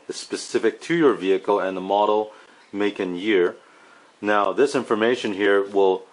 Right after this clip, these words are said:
allow you to quickly identify where to find the starter wire,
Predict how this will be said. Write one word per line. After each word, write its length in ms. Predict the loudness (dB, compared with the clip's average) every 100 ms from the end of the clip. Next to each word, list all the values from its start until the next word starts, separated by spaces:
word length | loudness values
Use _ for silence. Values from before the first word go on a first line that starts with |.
| _ _ _
allow 300 | 0 4 4
you 240 | 2 0 -2
to 360 | -2 0 0 0
quickly 340 | -2 0 0
identify 800 | 2 0 -2 -4 0 2 2 -2 -10 -20 -2
where 180 | 0 0
to 80 | -2
find 440 | 0 0 0 -4
the 100 | -8
starter 360 | -4 0 2 2
wire, 440 | 4 4 2